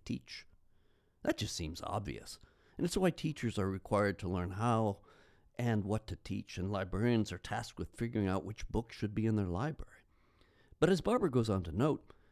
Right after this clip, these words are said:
now their professional judgment and training are being substituted for the opinion of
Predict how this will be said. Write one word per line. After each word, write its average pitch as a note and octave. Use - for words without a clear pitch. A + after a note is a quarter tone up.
now C4
their G3
professional F2
judgment E2+
and G2
training F3
are B2
being A2+
substituted A2+
for A2
the A2
opinion G#2+
of G#2